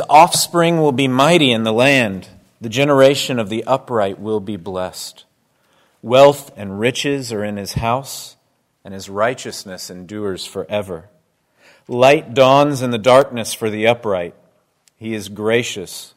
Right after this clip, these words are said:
merciful, and righteous. It is well with the man who deals generously and lends, who conducts his affairs with justice. For the righteous will never be moved.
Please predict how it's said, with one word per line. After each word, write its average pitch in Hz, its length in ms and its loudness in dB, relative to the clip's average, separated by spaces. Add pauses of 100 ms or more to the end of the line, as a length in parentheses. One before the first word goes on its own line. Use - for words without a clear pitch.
merciful, 101 880 -10 (240)
and 82 220 -18
righteous. 92 640 -10 (880)
It 147 120 -2
is 131 160 -2
well 147 440 8
with 123 180 0
the 131 100 -2
man 135 400 2
who 123 160 -8
deals 123 420 -4
generously 123 760 -2
and 95 160 -10
lends, 117 600 -2 (300)
who 139 100 -8
conducts 131 540 -2
his 135 160 -8
affairs 113 500 -4
with 113 160 -12
justice. - 800 -10 (600)
For 139 200 -8
the 127 80 0
righteous 123 580 4
will 117 120 -4
never 135 360 0
be 101 160 -8
moved. 82 520 -18